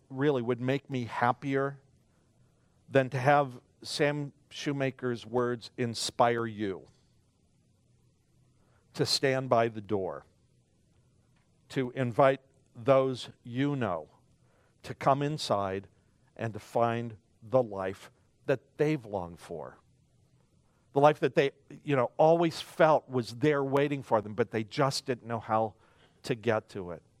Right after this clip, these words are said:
One of the things I, I really like about this is that you don't have to be an ordained pastor to do what Sam Shoemaker is talking about here. Th-, there's a sense in which maybe, um,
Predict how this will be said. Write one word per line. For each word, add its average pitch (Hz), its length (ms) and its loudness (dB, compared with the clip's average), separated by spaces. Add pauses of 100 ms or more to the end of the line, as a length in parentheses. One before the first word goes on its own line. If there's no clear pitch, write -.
(960)
One 190 180 8
of 220 60 4
the 190 100 2
things 170 200 2
I, 156 200 6
I 156 80 6
really 160 360 2
like 143 240 2
about 120 300 0
this - 440 -4
is 117 460 -2
that 113 280 0 (1400)
you 170 100 0
don't 190 160 2
have 170 160 0
to 160 60 -10
be 147 140 -2
an 143 80 -2
ordained 123 420 -2
pastor 120 400 0
to 117 140 -12
do 110 140 -8
what 101 220 -2
Sam 95 200 -10
Shoemaker 101 500 -10
is - 100 -16
talking 90 320 -4
about 87 240 -12 (140)
here. 104 340 -10 (1600)
Th-, 156 200 -6
there's 170 300 4
a 151 80 2
sense 170 380 0
in 143 120 -2
which 139 200 0
maybe, 147 640 0
um, 117 320 2